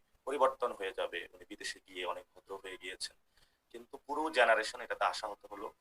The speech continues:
এবং আমরা, আমাদেরকে অনেকে বলেছিল যে, "দেখবা তোমাদেরকে হতাশ করবে, পুরো দেশবাসীকে হতাশ করবে, এটা হলো একটা ফাঁকা বেলুন।" কিন্তু সেটাই আমরা সত্যিকার অর্থে দেখতে পেলাম। প্রত্যেকটা জায়গায় এই ধরনের সন্ত্রাসী কার্যক্রম চালাচ্ছে। আমাদের গতকালকে আমাদের ক্যাম্পে হামলা করেছে,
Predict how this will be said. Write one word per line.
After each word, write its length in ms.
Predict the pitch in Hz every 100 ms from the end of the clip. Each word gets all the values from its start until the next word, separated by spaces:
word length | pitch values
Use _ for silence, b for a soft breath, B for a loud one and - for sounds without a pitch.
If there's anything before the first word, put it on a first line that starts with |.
| B B B -
এবং 180 | 101 98
আমরা, 320 | 92 113 135
আমাদেরকে 480 | - - - - 143
অনেকে 280 | 110 107 120
বলেছিল 420 | 101 101 - 82 - _ _ _ _ _ _ _ _ B B _
যে, 200 | 120 127
"দেখবা 300 | 120 110 123
তোমাদেরকে 420 | 123 107 101 101
হতাশ 320 | 104 95 98 -
করবে, 260 | 98 90
পুরো 160 | - 98
দেশবাসীকে 600 | 95 92 90 - - 98
হতাশ 320 | - 95 -
করবে, 300 | - - 87
এটা 120 | - -
হলো 80 |
একটা 160 | 101 107
ফাঁকা 280 | - 90 92
বেলুন।" 280 | 92 87 82 _ _
কিন্তু 140 | 101
সেটাই 280 | - 101 127
আমরা 180 | 110 104
সত্যিকার 400 | - - - 92
অর্থে 200 | 90 -
দেখতে 280 | 85 _ -
পেলাম। 280 | 82 82 - _ _ -
প্রত্যেকটা 440 | 127 131 127 - 117
জায়গায় 380 | 98 87 104
এই 80 | 95 -
ধরনের 200 | 90 90
সন্ত্রাসী 460 | - - - - -
কার্যক্রম 360 | 92 - 87 -
চালাচ্ছে। 420 | - - - - _ - B B -
আমাদের 320 | 107 113 -
গতকালকে 680 | 113 110 113 110 104 - -
আমাদের 280 | - 92 92
ক্যাম্পে 320 | - 95 -
হামলা 260 | 107 90 90
করেছে, 300 | - - -